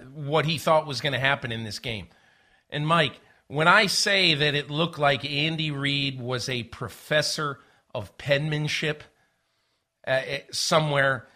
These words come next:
this in red rollerball was absolutely beautiful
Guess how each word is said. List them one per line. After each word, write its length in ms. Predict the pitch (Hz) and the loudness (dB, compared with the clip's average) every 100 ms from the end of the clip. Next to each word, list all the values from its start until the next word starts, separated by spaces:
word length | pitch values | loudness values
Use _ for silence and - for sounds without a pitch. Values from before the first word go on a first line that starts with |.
| _ _ - | _ _ -16
this 640 | 123 165 214 - - - - _ _ _ | -2 2 2 2 -2 -6 -14 _ _ _
in 320 | - 135 131 135 | -6 -4 -2 4
red 240 | 160 190 | 6 6
rollerball 1000 | 143 143 160 151 139 107 117 117 113 110 | 2 0 2 0 -2 -2 -2 0 -2 -4
was 240 | 113 104 - - | -8 -8 -10 0
absolutely 880 | 139 170 170 - 180 170 170 147 123 | 2 2 -2 -6 -4 -6 -4 -6 -6
beautiful 1040 | 95 - 135 175 233 208 - 147 139 131 | -10 -12 -4 -4 -2 -4 -4 -6 -8 -12